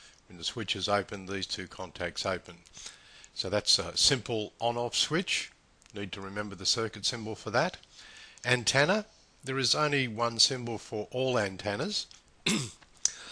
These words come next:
Excuse me, in this photo we've got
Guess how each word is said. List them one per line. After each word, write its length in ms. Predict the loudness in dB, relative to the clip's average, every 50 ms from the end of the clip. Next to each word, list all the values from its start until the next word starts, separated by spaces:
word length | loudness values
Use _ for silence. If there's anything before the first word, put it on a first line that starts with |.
| -6 -2 -2 -2 -2 4 10 12 12 12 12 12 10
Excuse 540 | 6 0 0 0 2 4 4 2 2 2 2
me, 200 | 2 2 2 2
in 80 | 2
this 180 | 2 2 2 2
photo 440 | 6 8 10 10 10 10 8 8 6
we've 260 | 4 0 0 0 2
got 240 | 2 2 2 2